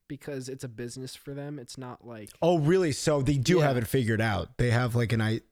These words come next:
Speaker 2: a formula.
Speaker 1: I mean, not all of 'em, but, like, the ones that are big.
Speaker 2: Mm-hmm. Can you give me an
Speaker 1: Like
Speaker 2: example of one?
Speaker 1: Yeah, just Marv-, the Marvel franchise in
Speaker 2: Oh, so
Speaker 1: general.
Speaker 2: they know exactly.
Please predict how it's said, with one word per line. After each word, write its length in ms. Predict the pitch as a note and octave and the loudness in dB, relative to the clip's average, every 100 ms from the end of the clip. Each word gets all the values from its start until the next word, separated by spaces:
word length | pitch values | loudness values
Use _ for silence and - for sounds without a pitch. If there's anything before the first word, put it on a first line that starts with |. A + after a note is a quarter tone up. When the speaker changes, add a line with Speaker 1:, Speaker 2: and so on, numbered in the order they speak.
| - | -6
Speaker 2:
a 120 | - | -6
formula. 640 | - C#3 C3+ A#2+ G#2+ F#2+ - _ _ | 0 2 2 2 0 -2 -6 _ _
Speaker 1:
I 140 | - D#3+ | -8 -4
mean, 340 | E3+ E3 C#3+ _ _ | -2 -4 -6 _ _
not 260 | C#3 D3+ C#3 | -8 -6 -4
all 220 | C#3+ C3 | -6 -8
of 100 | A#2 | -10
'em, 180 | A#2 A2 | -12 -10
but, 160 | C#3 A#2+ | -10 -8
like, 400 | C3+ B2+ - - _ _ _ _ _ _ | -6 -8 -10 -20 _ _ _ _ _ _
the 160 | E3 D#3 | -4 -2
ones 280 | D3+ D#3 D3+ | 0 -4 -4
that 160 | D3 | -4
are 80 | C3 | -4
big. 480 | B2 B2+ C#3 D#3 D#3 - | -6 -4 -4 -6 -8 -2
Speaker 2:
Mm-hmm. 300 | B2+ A2 F#2 _ _ _ _ _ | 0 2 -2 _ _ _ _ _
Can 100 | - | -2
you 40 | C3+ | 2
give 80 | C#3 | 2
me 40 | |
an 60 | C3 | 2
Speaker 1:
Like 0 | |
Speaker 2:
example 600 | A#2 B2+ A#2 C#3+ D3+ E3+ | 2 0 0 0 0 -2
of 100 | C3 | 0
one? 240 | D3 D3+ _ _ _ | 0 -2 _ _ _
Speaker 1:
Yeah, 220 | D3+ F3 C#3 | -6 -4 -4
just 260 | C3+ - | -6 -10
Marv-, 420 | D3+ C3+ C#3+ D3+ - | -8 -8 -6 -8 -10
the 140 | D3 | -10
Marvel 400 | C#3 C3 C3+ C#3+ | -6 -6 -6 -8
franchise 880 | B2+ B2+ C3+ C#3 B2+ A#2 A2+ - - _ _ | -12 -10 -10 -10 -10 -12 -12 -14 -18 _ _
in 100 | C3+ | -6
Speaker 2:
Oh, 160 | B2+ A2+ | -2 -2
so 100 | - | -2
Speaker 1:
general. 140 | G#2+ | 0
Speaker 2:
they 120 | A2 C3 | 2 2
know 160 | B2+ | 2
exactly. 840 | A#2+ G#2 A2+ G#2+ A2+ G#2+ G2+ F#2+ | 2 0 -2 -2 -2 0 0 -2